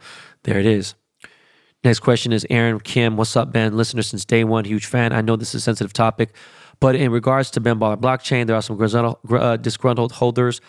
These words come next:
but I'm still a majority of holders who believe in holding no matter what. My question is there,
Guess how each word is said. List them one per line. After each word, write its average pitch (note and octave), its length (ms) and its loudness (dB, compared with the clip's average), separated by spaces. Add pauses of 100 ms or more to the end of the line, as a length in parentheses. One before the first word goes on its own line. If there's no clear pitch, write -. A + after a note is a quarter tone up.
(220)
but A#2 100 2
I'm A2+ 140 2
still - 160 0
a B2 60 0
majority A#2 280 0
of A2 60 -2
holders G#2+ 200 -2
who A#2 60 -4
believe A2+ 280 2
in A2 80 -2
holding B2+ 340 0
no A2 60 -4
matter A2 160 0
what. A#2 280 0 (400)
My A2 120 2
question D3 580 -2
is A2 180 2
there, A2 220 2